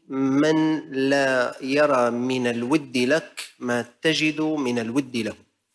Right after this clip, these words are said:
يعني أنت بتحبه كمان هو يحبك، أما أنت بتحبه هو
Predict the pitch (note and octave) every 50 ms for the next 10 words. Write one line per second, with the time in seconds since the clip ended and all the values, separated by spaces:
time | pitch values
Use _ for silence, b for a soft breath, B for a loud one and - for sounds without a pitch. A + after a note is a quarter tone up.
0 | _ _ - A2+ A2+ D3+ F3+ F3+ F#3+ F#3 - - - - F#3+ E3+ E3 E3+ E3 D#3+
1 | E3 E3+ F#3 G3 F#3 E3 D3 - - E3 C#3+ C#3+ C#3+ D3 C#3+ - - - B2 B2+
2 | C3 C3+ B B B B B B D#3 - E3+ D3 - - F3 D#3+ D3+ D#3 C#3+ C#3+
3 | D3+ D3 C#3 C#3 C#3